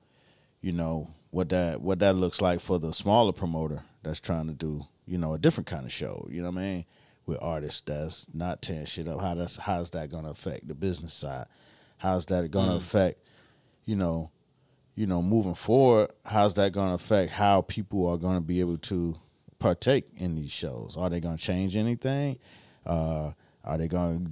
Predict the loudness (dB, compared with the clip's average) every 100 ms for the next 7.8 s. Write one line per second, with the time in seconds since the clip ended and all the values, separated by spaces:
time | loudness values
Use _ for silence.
0 | -6 -2 -2 -2 -2 2 4 4 2 2
1 | 2 4 4 4 4 6 8 10 8 4
2 | 2 -2 -8 _ -6 -4 -2 0 -2 4
3 | 6 8 6 4 6 6 4 0 -6 -4
4 | 2 6 6 4 0 _ _ _ _ _
5 | 0 4 6 6 8 6 6 0 0 2
6 | 4 2 2 2 2 4 4 4 4 2
7 | 2 4 6 4 2 -2 -2